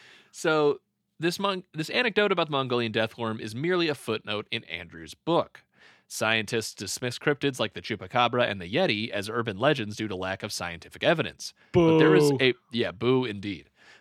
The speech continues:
Speaker 1: But there is a possibility that such a creature like the Mongolian death worm might exist. After all, even Jane Goodall, one of the foremost primate experts in the world, said she was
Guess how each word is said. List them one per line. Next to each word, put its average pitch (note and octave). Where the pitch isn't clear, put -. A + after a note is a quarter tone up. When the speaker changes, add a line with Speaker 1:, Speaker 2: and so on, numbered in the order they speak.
Speaker 1:
But A#2+
there F3+
is F3
a -
possibility C#3
that A2
such -
a F#3
creature G3
like C3
the A#2
Mongolian A2+
death F3+
worm G2
might C#3
exist. A2+
After C#3+
all, A#2+
even A#3
Jane F#3
Goodall, C#3
one C3+
of C3+
the B2
foremost E3+
primate F#3
experts A#2+
in C3
the C3
world, B2
said D3+
she -
was D#3+